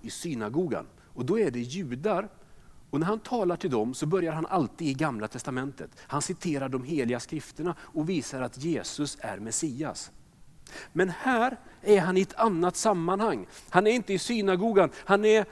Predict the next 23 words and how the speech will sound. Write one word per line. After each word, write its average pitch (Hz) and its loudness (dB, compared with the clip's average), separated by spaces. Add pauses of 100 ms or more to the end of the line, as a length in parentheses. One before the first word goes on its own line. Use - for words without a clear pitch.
(360)
på 202 4
ett - 0
torg 226 0
i 196 0
Aten. 175 0
Han 190 0
talar 214 4
inte 208 0
till 233 -2 (160)
judar 190 0 (120)
utan 185 -2
till 185 -2
greker 190 -2
med 175 2
en 165 -2
helt 196 -2
annan 147 0
förförståelse. 190 -6
Och - -8
Paulus 135 0
tar 151 -6
en 156 0
annan 120 -2